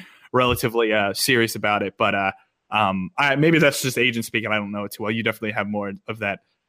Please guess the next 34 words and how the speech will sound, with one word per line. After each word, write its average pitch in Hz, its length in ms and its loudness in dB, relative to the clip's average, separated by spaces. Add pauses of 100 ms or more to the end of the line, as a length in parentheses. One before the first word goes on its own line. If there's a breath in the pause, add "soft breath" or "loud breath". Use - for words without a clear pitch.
(160)
precedent 107 360 -4
than 98 80 -6
I 95 100 -4
do. 98 160 -8
But, - 340 -4
um, 104 300 0 (300 soft breath)
yeah, 214 260 4
I 220 80 4
mean, 226 320 4 (320 loud breath)
if 202 120 4
I 247 60 6
had 262 120 4
predictions, 226 500 4
I 180 80 6
think 240 140 4
the 220 80 4
Phillies 220 240 4
have 208 60 2
a 190 40 4
lot 190 160 6
of 143 40 2
money. 185 480 2
I, 147 260 0
I 156 40 2
just 175 160 -2
don't 160 240 0
think 160 220 -6
they 127 120 2
land 131 360 0
either 113 200 -2
of 110 100 -4
them. 117 180 -4
I, 123 180 -2 (420)
I, 139 220 -2